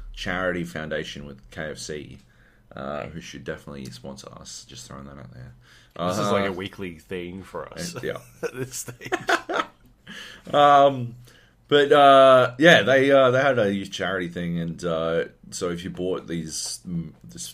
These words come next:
Speaker 1: K F C merch, uh, a bunch of it would go to their, their foundation. And so I, I bought one of these for you and me. I was gonna give it to you, yours, when we were at, um, pax,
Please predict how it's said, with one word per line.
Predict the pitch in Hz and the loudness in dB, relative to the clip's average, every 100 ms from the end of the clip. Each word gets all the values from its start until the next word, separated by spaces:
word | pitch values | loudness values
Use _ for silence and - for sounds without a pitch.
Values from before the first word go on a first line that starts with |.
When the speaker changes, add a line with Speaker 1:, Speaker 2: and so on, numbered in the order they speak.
| _ - | _ -12
Speaker 1:
K | 107 78 | -8 -8
F | - | -8
C | 80 | -12
merch, | 80 64 60 - _ _ _ _ - | -12 -12 -14 -18 _ _ _ _ -14
uh, | 69 71 | -12 -10
a | - | -10
bunch | - 73 - | -12 -14 -14
of | 80 | -16
it | - | -16
would | 62 | -12
go | 73 69 | -12 -12
to | 69 | -14
their, | 73 71 - | -12 -12 -12
their | 71 69 | -12 -14
foundation. | 73 71 73 78 69 65 - - | -14 -10 -10 -12 -16 -20 -20 -18
And | 78 | -16
so | - 85 82 | -6 -2 0
I, | 80 69 | 0 -2
I | 78 | -6
bought | 76 80 - _ _ _ _ | -8 -8 -8 _ _ _ _
one | 85 87 87 | -6 -4 -4
of | 85 | -4
these | 82 82 - - - - _ _ _ | -6 -8 -8 -8 -10 -14 _ _ _
for | - 85 | -12 -10
you | 80 80 73 | -8 -8 -10
and | 78 | -6
me. | 80 69 64 62 _ _ - | -6 -6 -12 -16 _ _ -14
I | |
was | 87 | -10
gonna | 151 139 | -6 -4
give | 113 | -6
it | - - - | -8 -14 -16
to | - | -12
you, | 95 | -10
yours, | 90 87 101 98 82 76 - | -6 -4 -2 -4 -6 -10 -12
when | 85 80 | -10 -10
we | 76 | -10
were | 71 | -8
at, | 71 71 | -8 -8
um, | 73 69 67 67 67 _ _ _ - | -10 -12 -14 -16 -20 _ _ _ -8
pax, | 90 117 - - | -8 -8 -12 -18